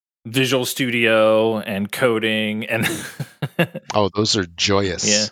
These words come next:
Speaker 1: Parenting and, but, um, yeah, so I have been playing Fortnite. Played a couple rounds of Fortnite.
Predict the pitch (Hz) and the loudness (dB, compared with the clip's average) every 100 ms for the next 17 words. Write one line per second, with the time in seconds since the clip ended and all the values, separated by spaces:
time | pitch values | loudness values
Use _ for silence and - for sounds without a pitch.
0 | _ _ - 131 123 120 - 120 117 117 | _ _ -2 0 0 -2 -2 -2 -2 -2
1 | 107 104 _ _ _ 131 131 120 107 98 | -2 -4 _ _ _ 0 2 4 2 0
2 | 98 - _ _ _ _ _ _ _ - | -6 -12 _ _ _ _ _ _ _ -4
3 | 120 101 92 - 110 107 104 - 107 110 | -2 -2 -4 -2 0 0 0 -2 -2 2
4 | 196 190 107 98 92 104 95 95 113 - | 2 2 0 -2 -4 -4 -2 -4 -6 -10
5 | _ _ _ _ - 113 82 87 - _ | _ _ _ _ 0 0 0 -6 -8 _
6 | _ - 143 196 175 175 165 - 170 185 | _ -4 0 -2 2 0 0 -2 -2 0
7 | 208 | -4